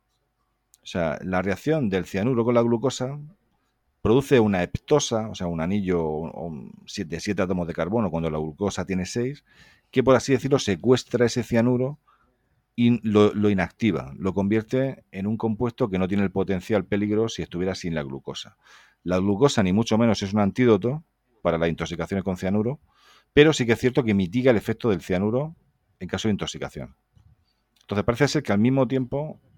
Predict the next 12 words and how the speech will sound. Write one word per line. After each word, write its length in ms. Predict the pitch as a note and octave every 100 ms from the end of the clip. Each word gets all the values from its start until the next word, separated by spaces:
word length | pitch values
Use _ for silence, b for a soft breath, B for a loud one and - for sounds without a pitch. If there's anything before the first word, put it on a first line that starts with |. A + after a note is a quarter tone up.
| _ -
Yusupov 600 | G2 G2 F#2+ F2+ A#2+ A2+
le 100 | E2+
estaba 240 | - G2
dando 420 | G#2 F#2+ D#2+ C#2 -
el 160 | F2+ E2+
veneno 420 | G#2 D#3 F#3 G#3 _ _ _ _ _ -
y 120 | G2+
un 140 | B2+
potencial 720 | B2 A2+ G2+ F#2 B2 C3 D3 -
o 120 | G2+
hipotético 720 | F#2+ F#2 F#2+ G2 A2 A#2+ B2 -
antídoto. 920 | E2 E2 - B2 B2 A2+ B2+ D3